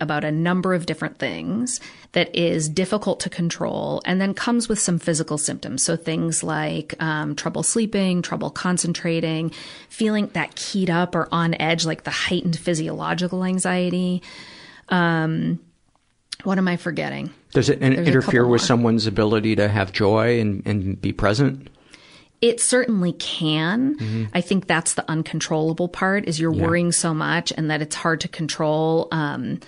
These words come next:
Speaker 1: you know, so even when you're doing something enjoyable, that worry can tend to find its way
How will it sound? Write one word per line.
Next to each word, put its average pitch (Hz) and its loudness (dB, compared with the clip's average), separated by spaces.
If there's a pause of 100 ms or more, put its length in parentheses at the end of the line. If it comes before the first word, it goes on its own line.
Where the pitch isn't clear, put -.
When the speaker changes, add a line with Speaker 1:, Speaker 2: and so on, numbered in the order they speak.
(180)
Speaker 1:
you 196 2
know, 175 4
so 160 -2
even 165 0
when 151 -2
you're 185 0
doing 185 0
something 185 0
enjoyable, 180 2
that 160 -4 (140)
worry 156 0
can 151 -8
tend 151 -6
to 160 -6
find 147 -6
its 147 -6
way 156 -4